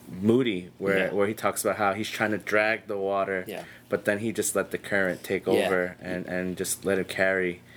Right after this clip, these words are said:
Speaker 2: That's
Speaker 1: And
Speaker 2: exactly right. That's a Moody quote, and, uh, I, he says that, you know, he once was being dragged, or once was lugging water all the time, and now the water,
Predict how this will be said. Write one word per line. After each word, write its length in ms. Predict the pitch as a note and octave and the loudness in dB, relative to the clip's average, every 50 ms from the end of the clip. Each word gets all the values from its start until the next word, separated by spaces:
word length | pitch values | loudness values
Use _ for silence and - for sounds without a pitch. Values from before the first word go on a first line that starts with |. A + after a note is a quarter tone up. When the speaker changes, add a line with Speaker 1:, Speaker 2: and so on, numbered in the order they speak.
| - - - - | -20 -20 -2 2
Speaker 2:
That's 220 | - B2 A#2 F#2 F#2 | 2 4 4 2 -2
Speaker 1:
And 80 | F#2 | -2
Speaker 2:
exactly 420 | - - A2+ G#2 G2 F#2 - A2 G2+ | 0 2 2 2 2 0 -4 -4 -4
right. 220 | F2+ F2 E2 E2 | -4 -4 -2 0
That's 200 | - - F#2 - | 0 0 0 0
a 40 | A2 | -2
Moody 420 | G#2 G#2 A2 A#2 A#2 A2+ A2 G#2 | -2 2 2 2 2 2 0 -4
quote, 420 | G2 - - A2 G#2 F#2 F2+ E2+ - | -2 2 4 4 4 4 0 -4 -6
and, 440 | - F#2 G#2 G2+ G2 F#2+ F#2+ F#2 F#2 | -4 -4 -2 0 0 -2 -2 -2 0
uh, 420 | F#2+ F#2 F#2 F2+ F2+ F2+ F2+ F2+ - | 0 0 2 2 0 0 -2 -2 -4
I, 120 | - G2 - - - - - | -4 -6 -6 -6 -8 -8 -4
he 160 | G2+ G#2 G#2 | -2 0 2
says 460 | G2 - - A#2 G#2+ G2 F#2+ F2+ - | 2 4 4 4 4 2 0 -4 -4
that, 360 | - G#2 G2 F#2+ F#2+ F#2 - | -2 -2 0 0 -2 -2 -2
you 140 | - A2+ G#2+ | -2 0 0
know, 240 | G2+ G2 G2 G2 G2 | 0 0 0 0 0
he 420 | F#2+ F#2+ G#2 G#2 G#2 G2 F#2+ F#2 - - - - - - - - | 0 0 0 0 0 0 -2 -4 -6 -10 -16 -18 -18 -16 -8 0
once 500 | F#2 A2 C3 C#3 C3+ C3+ C3 - - - | 4 4 4 4 2 0 -2 -4 -2 -2
was 240 | A2+ A2 G#2+ G2+ | -2 -2 -2 -4
being 720 | - - - B2+ B2+ A#2 A#2 A#2 A2 G#2+ G#2 G#2 G#2 G2+ G2 | -6 -6 -4 -2 0 2 2 2 0 0 -2 -4 -6 -6 -6
dragged, 800 | D#2+ G2 F#2+ G#2+ A2 G#2+ G#2+ A2 G#2+ G#2 G#2 G2+ F#2+ E2+ - - - | -6 -2 0 2 4 4 4 4 4 2 0 -2 -4 -8 -10 -4 -2
or 60 | - A2 | 0 4
once 340 | G#2 C3+ D#3 D#3+ - - | 4 4 4 2 0 -2
was 200 | - B2 - - | -2 -2 0 -2
lugging 760 | G#2+ - A#2 A#2+ C3 D3 D#3 D#3+ C#3+ D3+ D3+ C#3 B2+ B2 A2+ G2+ | -4 -2 0 2 4 4 4 2 0 -2 -4 -4 -4 -6 -4 0
water 480 | A2 A#2+ B2 A#2+ A#2+ A2+ A2+ A2+ A2 G#2 | 2 2 4 4 2 0 0 0 2 2
all 240 | G#2+ A2 A2 A2 | 4 4 2 2
the 120 | G#2+ G#2+ G#2+ | 0 -2 -4
time, 500 | G#2 - A2 G#2 G#2 G#2 G#2+ G#2 G2 F#2+ | -4 -2 0 0 0 0 -2 -2 -4 -4
and 160 | F#2+ F#2 F#2+ | -6 -4 -2
now 300 | G2 G2 G2 G2 G2+ G2 | -2 0 2 2 2 0
the 80 | F#2+ F#2 | 0 -2
water, 500 | F2+ F#2 F#2 F#2 F#2 F#2 F2+ F2 - | 0 0 2 2 2 2 0 -2 -4